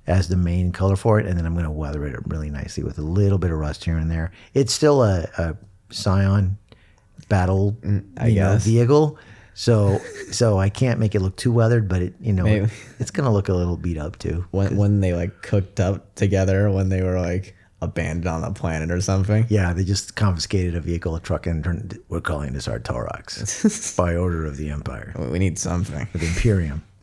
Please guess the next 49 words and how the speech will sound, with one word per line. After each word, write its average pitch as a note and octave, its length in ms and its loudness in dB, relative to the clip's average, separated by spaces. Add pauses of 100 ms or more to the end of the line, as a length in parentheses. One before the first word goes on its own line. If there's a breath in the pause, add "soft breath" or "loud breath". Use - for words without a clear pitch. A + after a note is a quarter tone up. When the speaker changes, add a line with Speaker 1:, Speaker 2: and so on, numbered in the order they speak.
(680 loud breath)
Speaker 1:
Uh, B2+ 380 6
yeah. A2+ 240 2 (240)
So, A2 420 4
um, G2+ 600 2
so A#2 220 2
that's A#2 260 2
fun A2 200 4
to F2 80 2
do. D2 240 -4 (640 soft breath)
Um, A2+ 540 4 (300)
gosh, F2 240 0
what F#2+ 100 2
else F#2 140 0
have E2+ 80 -2
I D2+ 80 0
done? D#2 340 -4 (140)
Um, F#2 360 0 (300)
I F#2+ 100 0
finished, B2 640 0
uh, F2+ 500 2 (960 soft breath)
let's G2+ 120 -8
see, D#2 500 -4
I - 60 -6
finished G#2 440 0
the, E2+ 460 -2
uh, D2+ 240 -4 (440)
finished B2+ 320 -6
all G#2 180 2
the F#2+ 220 -2
cultists. - 640 -6
We - 80 -6
done, G2 300 -4
talked - 220 -6
about - 200 -6
Speaker 2:
We A#2 60 -2
Speaker 1:
that. A2+ 100 2
Speaker 2:
talked, G2 180 0
talked F#2+ 120 0
about F2 140 -6
that. D2+ 140 -4
Uh, G2+ 220 0
destroyers. G#2 720 0
Uh, F#2+ 240 0
we G2 80 0
got A#2+ 120 6
Speaker 1:
Oh, C3 100 6
Speaker 2:
destroyers. A#2 460 6
Speaker 1:
yeah, E2 100 0
yeah. F#2 260 2